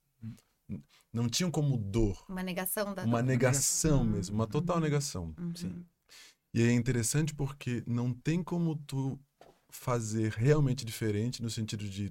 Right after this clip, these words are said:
Speaker 2: transformar, é, se tu não assume
Speaker 3: Uhum.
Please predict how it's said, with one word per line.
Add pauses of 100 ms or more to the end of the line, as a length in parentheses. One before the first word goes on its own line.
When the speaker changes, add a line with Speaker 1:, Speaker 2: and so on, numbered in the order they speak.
(140)
Speaker 2:
transformar, (1120)
é,
se
tu
não
assume (340)
Speaker 3:
Uhum.